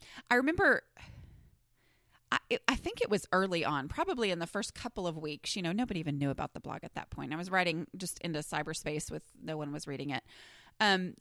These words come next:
but I said something, I remember saying something about, "Oh, I'm sure that, I'm sure that over the course of this, I will review different, um, methods and books and things that I'll try,"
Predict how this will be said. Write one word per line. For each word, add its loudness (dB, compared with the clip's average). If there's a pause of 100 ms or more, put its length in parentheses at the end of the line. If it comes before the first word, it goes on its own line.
but 4
I 8
said 4
something, 0
I 4
remember 4
saying 2
something 0
about, 6
"Oh, 8
I'm 6
sure 2
that, 4 (280)
I'm 2
sure 4
that 4 (220)
over 4
the 2
course -2
of -2
this, 4
I 4
will 2
review 2
different, -4 (140)
um, 0 (400)
methods 2
and 2
books 4
and -2
things 0
that 2
I'll 4
try," -2